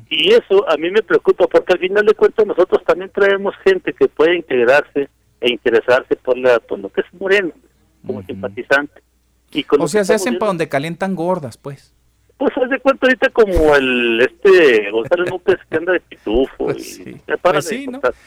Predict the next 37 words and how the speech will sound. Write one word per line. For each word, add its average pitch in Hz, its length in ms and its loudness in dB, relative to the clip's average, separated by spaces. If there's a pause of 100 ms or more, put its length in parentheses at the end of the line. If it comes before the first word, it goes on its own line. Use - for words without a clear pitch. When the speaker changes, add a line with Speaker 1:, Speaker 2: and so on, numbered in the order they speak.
Speaker 2:
Digo, 226 140 -2
bueno, 220 200 0
Speaker 1:
¿Eh? - 20 -8
Speaker 2:
yo, 202 180 0
yo 202 120 -4
entiendo 202 340 -6
eso 196 140 -6
de 202 40 -6
los 170 160 -10
externos 139 420 -10
así 123 220 -12
más 147 220 -14
o 156 60 -14
menos, 120 340 -12
de, 117 80 -14
me 107 180 -16
suena 127 240 -12
algo 143 220 -8
así, 147 120 -6
Speaker 1:
Sí, 240 160 -2 (180)
Speaker 2:
¿no? 254 40 -6
Como 233 240 -10
que 202 120 -16
Speaker 1:
sí. 240 200 -8 (260)
Speaker 2:
yo - 180 -16
me 190 100 -14
hago 202 140 -12
donde, 190 200 -12 (180)
pues, - 180 -20
donde 107 200 -16
me 120 60 -6
Speaker 1:
Lo, 127 100 2
Speaker 2:
vaya 208 160 -2
Speaker 1:
lo - 120 -4
más 233 100 -8
Speaker 2:
mejor. 220 260 -10
Speaker 1:
triste, 226 260 2